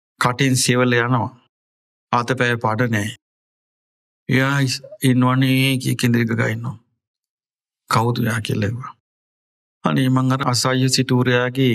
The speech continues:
දානේ සංවිධානය කරපු ඇම-, ඇමතියා" කිව්වා. "මොකද කළේ?" කියලා ඇහුවා. "අනේ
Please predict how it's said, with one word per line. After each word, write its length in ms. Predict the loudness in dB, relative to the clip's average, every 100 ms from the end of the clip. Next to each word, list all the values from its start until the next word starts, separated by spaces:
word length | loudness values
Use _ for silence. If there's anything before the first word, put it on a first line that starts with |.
| 0
දානේ 340 | -2 0 0 0
සංවිධානය 520 | 2 2 2 0 -2
කරපු 280 | -2 -2 -2
ඇම-, 320 | 0 -2 -2
ඇමතියා" 540 | 0 0 0 0 -2
කිව්වා. 400 | -4 -12 -14 -20 _ _ _ _ _ _ _ _
"මොකද 240 | -2 0 0
කළේ?" 300 | 0 0 -2
කියලා 240 | -2 -4
ඇහුවා. 200 | -4 -2
"අනේ 260 | 0 2